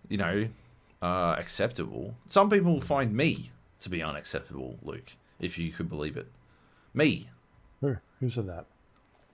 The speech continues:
Speaker 1: People have said that I tend to use the C word
Speaker 2: Ah.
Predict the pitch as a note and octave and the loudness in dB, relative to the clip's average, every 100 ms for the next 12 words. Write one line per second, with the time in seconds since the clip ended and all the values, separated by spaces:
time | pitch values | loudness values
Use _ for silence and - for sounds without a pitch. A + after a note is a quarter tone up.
0 | _ _ - D#3+ F3+ D#3 G#2+ - A#2 A2 | _ _ 2 2 4 4 4 4 4 4
1 | F2 - - - B2+ D#2+ E2+ F#2+ G2 F#2+ | 2 -6 0 4 6 4 2 2 2 2
2 | F2 D#2+ D#2 - A2+ F#2+ D#2+ C#2 - - | 2 2 0 -2 -2 0 -2 -4 -8 -4
3 | F2 E2 D#2 D#2 E2+ F2+ E2 - D#2 C2+ | -2 -2 -4 -6 -6 -4 -4 -4 -6 -4
4 | C2+ F2 - - E3 - - - - - | -2 -2 -2 -2 0 -2 -4 -6 -10 -12
5 | - - - - - G#2 F#2+ | -14 -16 -12 -12 -8 -2 -2